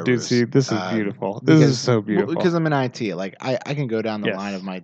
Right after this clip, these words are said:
Speaker 2: Discord servers, and they're all I T ones. And, like, I have the
Speaker 1: Yes.
Speaker 2: ones I go to
Speaker 1: Yes.
Speaker 2: for
Speaker 1: Yes.
Speaker 2: different stuff and the ones that I answer help on, or I try to help on,
Speaker 1: Mm-hmm.
Speaker 2: you know. Uh, but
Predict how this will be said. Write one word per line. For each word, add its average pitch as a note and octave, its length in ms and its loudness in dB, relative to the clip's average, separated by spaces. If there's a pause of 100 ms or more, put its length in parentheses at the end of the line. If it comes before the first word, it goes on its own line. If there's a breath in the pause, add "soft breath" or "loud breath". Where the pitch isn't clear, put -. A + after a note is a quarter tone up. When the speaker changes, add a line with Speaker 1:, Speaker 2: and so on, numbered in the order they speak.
Speaker 2:
Discord F#2+ 440 -12
servers, F#2+ 400 -8
and G2 60 -10
they're F#2+ 120 -10
all F#2+ 220 -10
I F2+ 100 -10
T G2 240 -12
ones. G2 280 -10
And, G#2 60 -12
like, G2 140 -12
I G2+ 40 -8
have G#2+ 160 -10
the G2+ 80 -4
Speaker 1:
Yes. G#2+ 60 -6
Speaker 2:
ones G#2+ 160 -10
I G2+ 80 -8
go F#2+ 240 -8
to F#2+ 400 -10 (200 soft breath)
Speaker 1:
Yes. G#2 260 -4
Speaker 2:
for G2+ 320 -8 (240)
Speaker 1:
Yes. G#2 220 -2
Speaker 2:
different A2+ 260 -8
stuff G2+ 380 -8
and G2+ 100 -12
the G2 40 -8
ones G2 200 -10
that G#2 80 -10
I G2 60 -8
answer F#2+ 500 -10 (160)
help G2+ 300 -12
on, F2+ 180 -14
or G#2+ 80 -12
I A2 100 -4
try G#2+ 240 -8
to F2+ 240 -8
help F#2+ 280 -12
on, E2+ 220 -8
Speaker 1:
Mm-hmm. A#2 260 -8
Speaker 2:
you G2+ 60 -10
know. F2+ 180 -14 (580 loud breath)
Uh, F#2+ 380 -4 (120)
but A2+ 380 -2